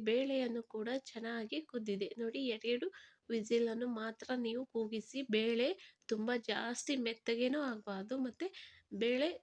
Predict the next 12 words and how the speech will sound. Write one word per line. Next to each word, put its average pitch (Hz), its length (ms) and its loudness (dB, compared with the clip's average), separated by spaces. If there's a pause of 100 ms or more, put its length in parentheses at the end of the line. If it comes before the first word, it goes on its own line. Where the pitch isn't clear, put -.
(180)
ತುಂಬ 233 220 -2 (120)
ಜಾಸ್ತಿ, 226 560 0 (440)
ಆ, 208 100 -2 (140)
ಬಿರುಸಾಗಿಯೂ 240 720 2 (180)
ಇರಬಾರ್ದು. 196 680 -2 (720)
ಇಷ್ಟಿದ್ರೆ 240 720 -2 (240)
ಸಾಕು. 226 480 0 (1500)
ನೋಡಿ, 226 340 0 (200)
ಮೆತ್ತಗೆ 226 500 2
ಆದ್ರೆ 226 420 2
ಹೋಳಿಗೆ 226 520 0 (360)
ಅಷ್ಟು - 240 -6